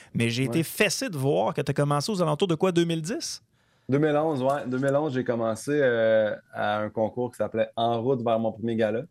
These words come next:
Speaker 1: Ouais.
Speaker 2: Puis, euh, de là, euh, ça a parti. Euh, là, en deux mille treize, j'ai refait le concours. En deux mille quatorze, puis là, je suis tombé ami avec Phil Roy. On s'est rencontrés, moi puis Phil Roy,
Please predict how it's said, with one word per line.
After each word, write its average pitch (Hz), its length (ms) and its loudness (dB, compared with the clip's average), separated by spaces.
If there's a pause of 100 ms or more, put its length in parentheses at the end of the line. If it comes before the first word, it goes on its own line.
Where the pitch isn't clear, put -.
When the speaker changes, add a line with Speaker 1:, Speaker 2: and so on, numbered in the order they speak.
Speaker 1:
Ouais. 107 280 0 (200)
Speaker 2:
Puis, 113 300 0
euh, 110 140 2
de 104 140 0
là, 113 160 2
euh, 107 560 0 (280)
ça 98 160 -4
a 95 60 -2
parti. 120 580 -4
Euh, 104 260 -2 (520)
là, 117 320 2
en - 20 2
deux 120 160 0
mille 123 300 0
treize, 123 400 0
j'ai 113 80 0
refait 113 240 -2
le 107 80 -4
concours. 123 720 0
En 110 240 0
deux 120 180 -2
mille 117 240 -2
quatorze, 127 840 -2 (420)
puis 110 160 -6
là, 113 120 2
je - 0 -
suis - 80 -12
tombé 113 200 2
ami 117 160 2
avec 117 180 0
Phil 117 220 -2
Roy. 113 460 0 (320)
On 110 80 0
s'est 131 160 -2
rencontrés, 135 320 0
moi 170 100 0
puis 131 100 -10
Phil 135 220 0
Roy, 139 320 0